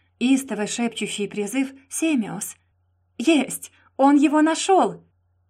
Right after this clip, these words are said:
«Старый заброшенный маяк», открыв глаза, сказал он. «Где-то на юго-западном побережье».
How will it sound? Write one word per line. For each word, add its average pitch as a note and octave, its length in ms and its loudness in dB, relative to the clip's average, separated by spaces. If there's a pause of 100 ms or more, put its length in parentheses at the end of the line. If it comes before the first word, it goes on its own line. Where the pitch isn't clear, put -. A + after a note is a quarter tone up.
(720)
«Старый G3+ 580 -8
заброшенный F#3+ 840 -8
маяк», F#3+ 680 -8 (460)
открыв G#3+ 440 -8
глаза, F#3+ 360 -6
сказал F#3+ 560 -12
он. G#3 220 -10 (540)
«Где-то G#3+ 400 -4
на G3+ 180 -6
юго-западном G3+ 760 -6
побережье». G3+ 680 -8